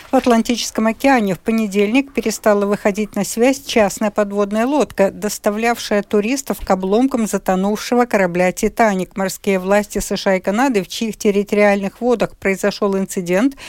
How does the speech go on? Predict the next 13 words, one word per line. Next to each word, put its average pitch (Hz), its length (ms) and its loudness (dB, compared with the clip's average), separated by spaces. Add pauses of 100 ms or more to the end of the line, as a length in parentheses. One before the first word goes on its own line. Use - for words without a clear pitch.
(200)
и 233 60 2
владелец 202 600 2
подлодки, 240 640 0 (340)
компания 247 580 2
Ocean 233 560 0
Gate, 233 300 0 (480)
э, 233 240 4
развернули 247 680 0
поисковую 214 800 0
операцию, 196 760 0
продолжит 240 640 -2
Рустам 196 420 -2
Шукуров. - 540 -4